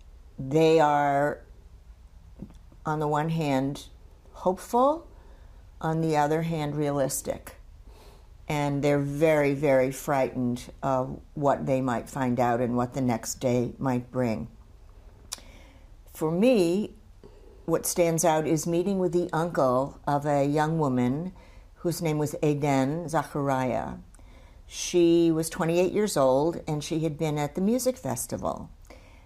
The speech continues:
with her boyfriend and her best friend. And the uncle was there to represent the family because the parents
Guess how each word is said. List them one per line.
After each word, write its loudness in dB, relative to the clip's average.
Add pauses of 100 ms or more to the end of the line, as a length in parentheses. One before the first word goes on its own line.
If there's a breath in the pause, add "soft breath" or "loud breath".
(220 loud breath)
with 4
her 2
boyfriend 2
and 0
her 0
best 0
friend. -4 (1080 loud breath)
And 0
the -4
uncle 2
was 0
there 4
to 2
represent -2
the -4
family -2
because -6
the -6
parents -4